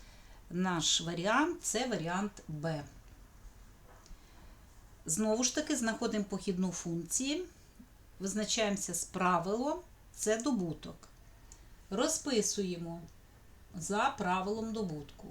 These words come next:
Отже, це буде ікс штрих ми множимо на логарифм натуральний від ікса, плюс ікс просто на логарифм від ікса штрих. Потім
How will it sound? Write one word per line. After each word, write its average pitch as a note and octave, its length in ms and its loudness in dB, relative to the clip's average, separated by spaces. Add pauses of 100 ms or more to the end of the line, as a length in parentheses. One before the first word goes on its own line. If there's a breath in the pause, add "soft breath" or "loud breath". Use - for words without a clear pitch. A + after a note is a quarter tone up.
Отже, F#3 340 4
це G#3 200 2
буде E3 400 -2 (560 loud breath)
ікс G#3+ 460 -2
штрих G#3 640 4
ми F3+ 140 -2
множимо F3+ 440 2
на E3+ 140 -4
логарифм E3 540 -2
натуральний D#3+ 680 -2
від A#3+ 180 -4
ікса, D4+ 420 -4 (100)
плюс B3 540 -2 (360)
ікс A#3+ 440 0
просто D4 540 -4
на A3+ 480 -2
логарифм G3 880 -6
від E3+ 200 -6
ікса F#3+ 480 -6 (100)
штрих. D#3+ 480 -4 (1600 loud breath)
Потім D#4+ 380 0